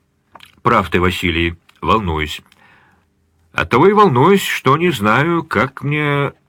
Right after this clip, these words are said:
в коротком рапорте об этом проекте генералу доложить».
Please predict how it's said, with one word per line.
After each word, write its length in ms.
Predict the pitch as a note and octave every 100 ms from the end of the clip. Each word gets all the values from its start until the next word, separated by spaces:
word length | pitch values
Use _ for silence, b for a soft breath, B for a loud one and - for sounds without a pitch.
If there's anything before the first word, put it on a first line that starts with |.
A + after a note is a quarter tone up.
| _ B B B
в 100 | -
коротком 500 | A2 A#2+ D#3 - A2+
рапорте 680 | G2+ A#2 C#3 C#3 C#3 C3 b b b b b b b
об 160 | E2+
этом 300 | G#2+ B2 A#2+
проекте 420 | F#2+ F#2 B2+ - C3+
генералу 640 | G#2+ C#3 A2+ F2+ F2 G#2+
доложить». 500 | A#2 G#2 - -